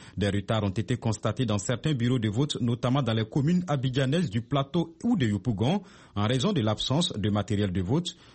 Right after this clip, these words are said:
Du côté du parti au pouvoir, le Rassemblement des oufouettistes pour la démocratie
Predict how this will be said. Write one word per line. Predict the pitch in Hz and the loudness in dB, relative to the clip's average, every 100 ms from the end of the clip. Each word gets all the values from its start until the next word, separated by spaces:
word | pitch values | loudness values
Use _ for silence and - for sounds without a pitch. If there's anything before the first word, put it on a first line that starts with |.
| - | -4
Du | 95 95 | -2 0
côté | - 90 101 | -2 -2 -2
du | 92 | -2
parti | 104 92 | -2 0
au | 113 | 0
pouvoir, | 90 107 101 117 | 0 -2 0 0
le | 101 | 0
Rassemblement | 117 - 117 117 135 | 0 0 0 2 0
des | 117 110 | 0 -2
oufouettistes | 135 139 139 151 - 120 | 0 -2 0 -4 -2 -4
pour | - 110 | -2 0
la | 107 | 0
démocratie | 101 143 135 - 131 - 170 | 0 0 0 0 -2 -2 -4